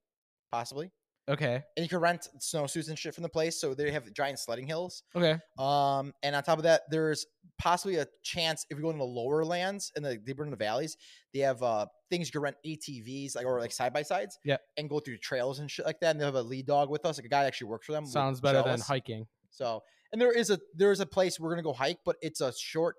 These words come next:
Speaker 1: path, but it's a lookout vista kinda thing. So, like, you br-, it goes, brings us a really cool
Speaker 2: Is
Speaker 1: top
Speaker 2: your
Speaker 1: of a
Speaker 2: short
Speaker 1: mountain.
Speaker 2: path ten miles? That's not short.
Speaker 1: No, no, no. You, like, you, like, you drive up to it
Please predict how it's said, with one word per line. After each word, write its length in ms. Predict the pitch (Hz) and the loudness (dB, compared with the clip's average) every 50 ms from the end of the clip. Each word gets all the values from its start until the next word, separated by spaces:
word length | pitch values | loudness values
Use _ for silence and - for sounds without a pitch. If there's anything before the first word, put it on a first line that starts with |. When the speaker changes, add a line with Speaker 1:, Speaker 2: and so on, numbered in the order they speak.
| _ - | _ -10
Speaker 1:
path, 340 | - 123 113 117 143 180 - - _ _ _ _ _ _ _ _ _ - | -2 0 2 2 2 2 0 -6 _ _ _ _ _ _ _ _ _ -4
but 120 | 156 143 | -4 -2
it's 100 | 156 151 | -2 -4
a 60 | 156 | -4
lookout 500 | 131 123 135 135 - 170 156 151 - 147 | -2 -2 -2 2 4 4 4 4 0 -2
vista 300 | 139 165 160 - - 185 | -4 -4 -4 -4 -8 -8
kinda 200 | - - 180 175 | -6 -4 -6 -6
thing. 240 | 180 - 214 214 208 | -4 -6 -6 -6 -6
So, 140 | - - 180 | -4 -2 0
like, 220 | 151 139 127 - - | 0 0 -2 -4 -4
you 140 | 170 170 147 | -4 -4 -2
br-, 100 | 139 165 - | -4 -6 -8
it 60 | 165 147 | -6 -2
goes, 160 | 170 170 160 | -2 -2 -2
brings 240 | 160 - 165 156 156 | -2 -4 -8 -6 -6
us 120 | 156 131 | -6 -4
a 100 | 147 127 | -2 -4
really 240 | 127 139 160 160 151 | -2 -2 -4 -4 -4
cool 220 | - - 165 147 - | -4 -4 -6 -4 -2
Speaker 2:
Is 60 | 143 | 0
Speaker 1:
top 120 | 135 139 139 | 2 4 6
Speaker 2:
your 80 | 143 135 | 6 4
Speaker 1:
of 40 | 131 | 4
a 40 | |
Speaker 2:
short 220 | 143 139 156 151 156 | 4 6 6 6 6
Speaker 1:
mountain. 100 | 147 - | 6 2
Speaker 2:
path 260 | 156 147 135 135 - _ - | 2 2 2 2 0 _ -10
ten 180 | - 135 123 | -8 -6 -6
miles? 640 | 120 113 107 107 110 110 113 117 120 - - - _ - | -4 -4 -4 -4 -4 -4 -6 -6 -8 -12 -16 -20 _ -10
That's 180 | 135 127 - - | -10 -10 -8 -10
not 160 | 110 - - | -12 -12 -12
short. 320 | - - 110 110 107 - - | -18 -14 -14 -14 -14 -10 -2
Speaker 1:
No, 120 | 240 294 | 0 0
no, 80 | 302 294 | 2 2
no. 100 | 240 180 | 0 0
You, 120 | 190 190 190 | 2 4 4
like, 120 | 190 143 | 4 4
you, 120 | 175 190 | 4 4
like, 160 | 180 165 139 139 | 4 4 2 0
you 120 | 165 170 | -2 -4
drive 400 | 127 110 120 135 117 131 143 120 | -4 -4 -4 2 4 4 4 4
up 160 | 127 135 - - | 2 0 0 -2
to 120 | - 208 | 0 2
it 100 | 220 226 | 2 2